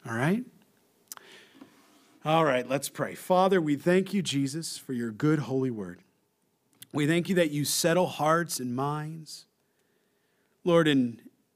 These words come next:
just the assurance you wash us in, just the, the power of your love and majesty. Thank you for preserving these accounts for us, that as we study this, Lord, thousands of years ago, Lord, I know I,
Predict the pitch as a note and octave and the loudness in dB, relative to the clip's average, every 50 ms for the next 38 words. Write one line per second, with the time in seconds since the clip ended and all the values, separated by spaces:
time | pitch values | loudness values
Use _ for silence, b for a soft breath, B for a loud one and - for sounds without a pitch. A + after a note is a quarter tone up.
0 | _ _ - - F#3+ - - G#3+ E3+ C#3+ - - - - C#3+ C#3 C#3 C#3 C3+ - | _ _ -12 -10 -10 -10 -8 -8 -6 -6 -4 -4 -4 -4 -2 -2 -2 -2 -4 -6
1 | B2 A#2 G#2+ G#2 G2+ G#2 G#2+ G#2+ G#2+ G2 - - - G2+ - - - G2+ G2 G#2 | -8 -8 -8 -8 -6 -4 -4 -4 -4 -4 -6 -10 -10 -12 -14 -14 -14 -14 -14 -12
2 | G#2+ - F3 E3+ - - - C3+ C3 A#2 - B B B B B B - C3+ - | -8 -6 -4 -4 -4 -4 -6 -6 -6 -6 -8 B B B B B B -10 -10 -10
3 | - - - C#3 C#3+ D#3 E3+ F3+ E3+ D#3+ C#3+ A#2 B2+ B2+ B2 A#2 A2+ A2 A2+ A#2+ | -10 -10 -6 -2 0 2 4 4 4 4 2 0 0 -2 -2 -4 -4 -6 -4 -4
4 | B2 B2+ A#2 A#2 A2 G#2 G2+ G2 G2 G2 F#2+ G2 F#2+ - - - F#2 F2+ F#2 _ | -4 -4 -2 -4 -4 -4 -6 -6 -8 -8 -10 -10 -10 -12 -12 -12 -14 -20 -20 _
5 | _ _ _ _ _ _ _ _ _ _ _ _ _ _ _ _ _ _ _ _ | _ _ _ _ _ _ _ _ _ _ _ _ _ _ _ _ _ _ _ _
6 | _ _ - G3+ A3+ G#3 A#3+ B3 - - F#3 E3 C3 - - B2+ A2+ A2 A2+ C3+ | _ _ -2 0 0 0 -2 -4 -2 0 0 0 0 -2 -4 -6 -6 -2 0 2
7 | C3+ C#3 C3 C#3+ C3+ B2+ A#2+ A2+ A2 G#2 A2+ G#2+ - - - - A#2+ B2 A#2+ - | 4 4 4 2 0 0 0 -2 -4 -6 -8 -12 -12 -12 -10 -8 -8 -8 -8 -10
8 | - - G#2 G2+ G2+ G2 - - - A#2+ A2+ A2 A2 C#3 G3 E3+ - - - F3 | -12 -12 -12 -12 -12 -10 -10 -10 -10 -8 -8 -8 -6 -4 -4 -4 -4 -4 -4 -2
9 | D#3 D#3 D#3 C#3+ A#2+ B2 - - - C#3 C3+ C3+ B2+ B2+ - - E3 E3 F3 F3+ | -2 -2 -2 -2 -2 -4 -4 -4 -6 -4 -4 -4 -6 -6 -8 -12 -8 -4 -4 -4
10 | D#3 D#3+ E3+ C#3 C3 A#2+ A#2+ B2 C3 D3 D3 B2+ B2 G#2 G2+ G#2 G2 G2 G2+ - | -2 -2 -4 -6 -6 -8 -6 -4 -4 -2 -2 -4 -6 -8 -8 -10 -10 -10 -12 -14
11 | b b b b b b b b b b b b b b E3 D#3+ D#3 C3+ - - | b b b b b b b b b b b b b b 4 4 4 2 0 -8
12 | - - - _ _ _ _ _ _ _ _ _ - C#3 E3+ G#3+ A3 G3+ F3 D3+ | -18 -20 -20 _ _ _ _ _ _ _ _ _ -4 0 2 4 4 4 4 4
13 | D3+ F#3 G#3+ | 4 4 2